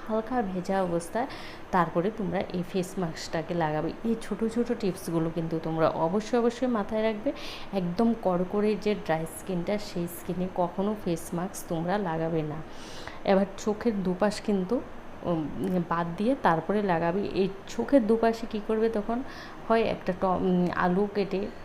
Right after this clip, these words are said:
না হয় একটা হাতের কাছে যেটে থেকে শসা কেটে, না হয় তোমাদের কাছে যদি গ্রিন টি থাকে, যে চাটা খাচ্ছ সেই চায়ের পাতাটা রেখে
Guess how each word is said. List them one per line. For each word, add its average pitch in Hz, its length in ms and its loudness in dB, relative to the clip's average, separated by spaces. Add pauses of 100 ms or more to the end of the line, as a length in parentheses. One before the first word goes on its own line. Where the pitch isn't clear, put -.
না 175 140 0
হয় 185 260 2
একটা 180 320 -2
হাতের 185 320 -2
কাছে 208 240 -2
যেটে 175 280 0
থেকে 180 240 0
শসা 180 480 -2
কেটে, 180 320 -4
না 170 140 -4
হয় 175 240 0
তোমাদের 175 320 -2
কাছে 180 260 -2
যদি 175 140 -4
গ্রিন 175 420 -2
টি 196 140 -4
থাকে, 185 300 -4 (420)
যে 202 100 2
চাটা 190 360 4 (100)
খাচ্ছ 180 260 0
সেই 208 300 0
চায়ের 165 320 0
পাতাটা 185 320 -2
রেখে 208 420 -2